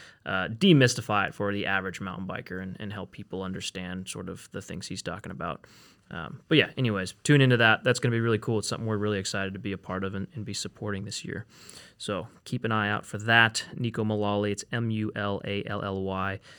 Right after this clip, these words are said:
Just hit him on YouTube. Um, you also have worldwidecyclery dot com slash Nico if you wanna check that out. Okay, moving on. Uh, way less glamorous than Nico's World Cup racing <laughs> is our own recent rides.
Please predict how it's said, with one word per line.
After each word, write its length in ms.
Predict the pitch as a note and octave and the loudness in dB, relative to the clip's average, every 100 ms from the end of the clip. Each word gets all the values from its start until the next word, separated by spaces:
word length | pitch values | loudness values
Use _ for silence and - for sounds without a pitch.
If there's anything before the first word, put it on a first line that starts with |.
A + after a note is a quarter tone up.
| - | -16
Just 180 | - G#2 | -12 -8
hit 80 | A2+ | -4
him 120 | G#2+ | -2
on 160 | G#2 G2+ | 0 -2
YouTube. 600 | A#2 A2+ G#2 A2 G#2 G2+ - - - - | -4 -6 -4 -4 -4 -6 -12 -20 -14 -4
Um, 280 | G2+ G2 - | 0 0 4
you 80 | B2+ | 6
also 200 | A2 A2 | 6 4
have 100 | G#2 | 2
worldwidecyclery 640 | A2 G#2 G2 G2+ G2 F#2+ | 0 0 0 -2 -2 -4
dot 140 | F2+ - | -4 -6
com 240 | G2+ F#2+ | -6 -6
slash 320 | - F2+ - | -6 -6 -6
Nico 400 | F#2+ F#2+ - C#2 | -6 -6 -4 -6
if 100 | - | -6
you 80 | F#2 | -8
wanna 160 | F2 E2+ | -8 -8
check 240 | - - | -10 -8
that 180 | D2+ B1 | -8 -8
out. 180 | B1 - - - - - - - _ _ _ - | -8 -12 -20 -18 -16 -16 -18 -20 _ _ _ 6
Okay, 340 | A#2 G3 E3+ B2 - | 10 12 12 10 8
moving 380 | D#3 E3+ F3 E3 | 12 12 12 12
on. 340 | F#3+ D#3+ F#3 - - - - _ _ | 12 12 10 6 -8 -16 -18 _ _
Uh, 560 | - B2 A#2+ A#2 G#2+ - - | 4 6 8 6 4 0 -6
way 360 | - C3 C3 C#3 | -14 4 8 10
less 200 | C#3 B2+ | 10 8
glamorous 640 | - A#2+ A#2+ A#2+ A2+ - | 4 4 6 6 4 0
than 400 | - A#2 A2 A2 - | 0 2 2 0 -2
Nico's 500 | A#2+ A#2 A#2+ A#2 A2 | -2 0 4 4 4
World 260 | A2+ C3 C3+ | 8 10 12
Cup 240 | E3 F3 | 12 12
racing 520 | D3+ G3 G3 E3+ A#3 - C4+ - - | 12 12 12 12 12 12 10 6 4
<laughs> 400 | B3+ - - A3+ | 4 4 -2 2
is 280 | D3 C#3+ C3+ | 12 12 12
our 240 | D#3+ F#3 A3+ | 12 12 12
own 320 | C4 D3+ - | 12 10 6
recent 440 | C3 C3+ C3+ A#2 | 6 8 8 4
rides. 580 | C3+ B2+ A#2 G#2+ A2 G3 | 8 10 10 8 4 2